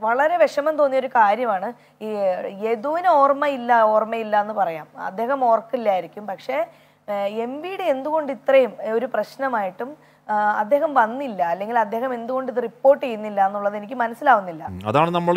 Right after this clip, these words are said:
Speaker 2: ഈ അധികാര
Speaker 1: എനിക്ക്
Speaker 2: കേന്ദ്രങ്ങളുടെ
Speaker 1: അതില്
Speaker 2: സംവിധാനങ്ങളുടെ
Speaker 1: എനിക്ക്
Speaker 2: പരാജയം എന്ന് പറയേണ്ടി
Speaker 1: മാനസികമായിട്ട്
Speaker 2: വരുന്നത്.
Speaker 1: എനിക്ക്
Speaker 2: അല്ലാതെ അത്
Speaker 1: തോന്നുന്നത്
Speaker 2: യദുവിനെ വെള്ളപൂശലല്ല. ഞാൻ എത്താം, റോഷി. ശ്രീത് പണിക്കർ, ഇവിടെ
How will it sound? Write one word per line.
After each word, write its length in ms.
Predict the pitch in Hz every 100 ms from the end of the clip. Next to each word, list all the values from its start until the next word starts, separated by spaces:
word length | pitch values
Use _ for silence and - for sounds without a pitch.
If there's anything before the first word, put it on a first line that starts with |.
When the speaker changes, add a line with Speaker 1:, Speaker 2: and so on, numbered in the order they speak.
| 185
Speaker 2:
ഈ 40 | 170
അധികാര 340 | 151 165 175
Speaker 1:
എനിക്ക് 300 | 175 170 294 226
Speaker 2:
കേന്ദ്രങ്ങളുടെ 500 | 151 254 165 160 160
Speaker 1:
അതില് 120 | -
Speaker 2:
സംവിധാനങ്ങളുടെ 560 | 143 156 165 160 156 156
Speaker 1:
എനിക്ക് 80 | 143
Speaker 2:
പരാജയം 340 | 143 139 104 107
എന്ന് 120 | 131
പറയേണ്ടി 240 | 120 120 117
Speaker 1:
മാനസികമായിട്ട് 0 |
Speaker 2:
വരുന്നത്. 180 | 92 98
Speaker 1:
എനിക്ക് 140 | 113
Speaker 2:
അല്ലാതെ 220 | 127 131
അത് 100 | 127
Speaker 1:
തോന്നുന്നത് 280 | 117 117 117
Speaker 2:
യദുവിനെ 200 | 120 131 117
വെള്ളപൂശലല്ല. 640 | 117 117 110 87 85 71 - _ 160
ഞാൻ 100 | 170
എത്താം, 180 | 147 123
റോഷി. 160 | 104 110 104
ശ്രീത് 180 | 196 202
പണിക്കർ, 280 | 208 190 - - _ _ _
ഇവിടെ 220 | 156 196